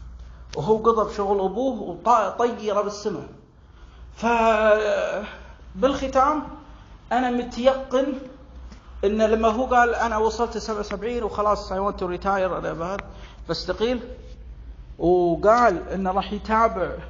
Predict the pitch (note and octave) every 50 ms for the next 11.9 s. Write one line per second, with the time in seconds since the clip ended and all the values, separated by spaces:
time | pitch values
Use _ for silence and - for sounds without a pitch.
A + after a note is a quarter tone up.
0 | - - - - - - - - A#3 A3+ A3 A3 G#3 G3+ G3 - A3 G#3+ G3+ E3
1 | D#3 D3+ D3+ E3 F3+ G#3 A#3 A3+ A3 G#3 A3 G#3+ - G#3 A3 A3 A3 A3 - -
2 | - - - - - - - - - - - - - - - - - - - -
3 | - - - D#3 E3 E3 E3 E3+ F3 F#3 G3+ G#3+ A3+ A#3 A#3+ B3+ B3+ B3 F#3+ F#3+
4 | A3+ A#3+ A#3 A3+ A3 G3+ - - G3 A3 A#3+ A3 G3+ A#3+ A3+ G#3 - - A3+ A3+
5 | G#3 - A#3+ A#3+ B3+ C4 B3+ - - - - - - - - - - - - -
6 | - - - - - - - - - - - - G#3+ G#3+ F#3+ F3+ F3 A#3 B3+ B3
7 | A3 G3+ - A3 G#3 F#3+ G3 G#3+ B3 C4+ B3 - - B3 B3 - A3+ A3 A3+ A#3
8 | B3 A#3 - - - - - - - - - - - - - - - - - -
9 | - - - - - - - - - - - - G#3 G#3+ B3 B3 B3 B3+ B3 A3
10 | - - A3 A3+ A3+ A3 G#3 G3+ F3+ - - - - - - - A#3 A3+ G#3+ A3
11 | - - G3 G#3+ G#3+ G#3 G#3 A3 B3+ C#4+ C#4+ C#4 B3 G#3 E3+ E3 -